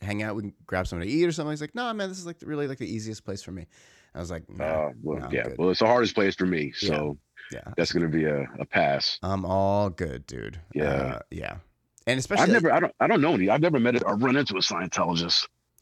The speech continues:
Speaker 1: They're, they're
Speaker 2: before.
Speaker 1: interesting because they go the other route where, like, most other religious cults will advertise to try to get you in. Like, that's the whole thing. They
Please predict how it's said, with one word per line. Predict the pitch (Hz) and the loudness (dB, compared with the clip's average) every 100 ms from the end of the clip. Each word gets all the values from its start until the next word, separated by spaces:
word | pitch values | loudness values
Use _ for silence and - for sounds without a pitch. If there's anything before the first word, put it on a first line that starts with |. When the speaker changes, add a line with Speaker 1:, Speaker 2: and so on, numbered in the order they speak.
| - - | -20 -20
Speaker 1:
They're, | - 139 - | -2 0 0
they're | 139 160 | 0 0
Speaker 2:
before. | 214 | 2
Speaker 1:
interesting | 226 220 - 135 110 | -2 -4 -4 -2 -2
because | 104 101 110 101 98 98 95 - - _ _ _ _ _ _ _ | -4 -4 -2 0 0 -2 -4 -8 -14 _ _ _ _ _ _ _
they | 107 92 110 131 143 | -14 -2 0 2 0
go | 127 117 | -2 -2
the | 110 | -2
other | - 107 123 | -2 -4 -2
route | 92 90 85 90 | -4 -2 -4 -4
where, | 87 95 | -2 -2
like, | 92 92 90 - _ _ _ _ _ _ _ _ _ _ _ _ _ _ _ _ _ _ _ _ _ - - | 0 -2 -4 -10 _ _ _ _ _ _ _ _ _ _ _ _ _ _ _ _ _ _ _ _ _ -20 -6
most | 113 110 131 143 - | 2 4 4 4 0
other | 104 107 | 0 0
religious | 101 98 95 98 | 0 -2 -2 -4
cults | - 98 92 90 - - - _ _ _ _ _ _ _ - | -4 -2 -2 -4 -8 -12 -18 _ _ _ _ _ _ _ -6
will | 101 - | -4 0
advertise | 101 110 104 92 92 85 87 90 90 - - | 0 0 -2 -4 -2 0 0 -4 -6 -10 -12
to | - | -10
try | - 92 | -6 -6
to | 90 | -6
get | 98 | -8
you | 95 87 | -6 -4
in. | 92 107 127 | -4 -6 -10
Like, | 120 90 | -10 -8
that's | 87 - | -8 -8
the | 92 | -8
whole | 85 87 | -6 -6
thing. | - 95 117 139 _ _ _ | -6 -6 -6 -8 _ _ _
They | - 113 131 160 156 | -4 2 4 4 0